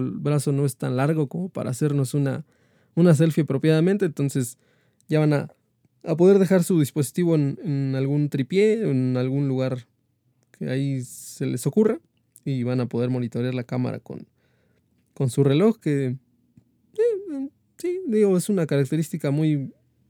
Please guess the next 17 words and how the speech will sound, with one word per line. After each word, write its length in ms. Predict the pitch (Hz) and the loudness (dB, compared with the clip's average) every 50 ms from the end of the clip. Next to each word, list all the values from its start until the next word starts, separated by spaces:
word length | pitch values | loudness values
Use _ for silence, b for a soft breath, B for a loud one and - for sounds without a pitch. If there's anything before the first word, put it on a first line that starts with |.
| _ _ _ _ _ _ - | _ _ _ _ _ _ -8
muy 140 | - 233 262 | -4 -2 2
bonita, 360 | 247 226 196 190 190 - 185 | 4 4 4 4 2 2 0
¿no? 160 | 170 165 185 | 0 0 0
Muy 160 | 220 208 156 147 | 0 0 -2 -2
propositiva, 640 | 151 151 151 - 135 120 - - - 190 185 202 233 - | -2 -4 -4 -4 -4 -6 -6 -4 0 0 0 0 0 -2
pero 360 | - 139 127 117 104 - 185 _ _ _ _ _ _ _ _ _ _ _ _ - - | -2 -2 -2 -2 -4 -6 -12 _ _ _ _ _ _ _ _ _ _ _ _ -4 0
al 100 | 139 120 | 2 4
final, 240 | 117 143 143 156 165 | 6 6 6 6 6
la 60 | 143 | 6
verdad, 220 | 127 131 147 156 | 4 4 2 2
yo 140 | 143 147 147 | 2 2 4
no 120 | 151 156 | 4 6
he 60 | 147 139 | 6 4
visto 220 | 143 139 - 143 | 4 2 2 0
a 40 | 135 | 0
nadie 240 | 127 135 139 139 117 | 2 2 2 0 0
que, 240 | - 113 160 165 | -2 -6 -10 -10